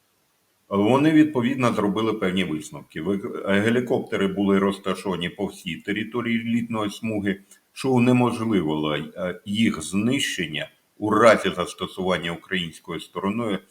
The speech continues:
оперативно-тактичного комплексу «Точка У». На думку росіян, на той момент єдиною зброєю, яка могла би дотягнутися до аеродрому Бердянську,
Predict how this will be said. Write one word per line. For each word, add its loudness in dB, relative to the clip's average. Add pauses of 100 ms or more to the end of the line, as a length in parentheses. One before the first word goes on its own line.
(240)
оперативно-тактичного -2
комплексу -6
«Точка -6
У». -8 (920)
На 6
думку 4
росіян, 2
на 2
той 0
момент 2
єдиною 0
зброєю, 0
яка 0
могла 0
би -4
дотягнутися -4
до -2
аеродрому -2
Бердянську, -8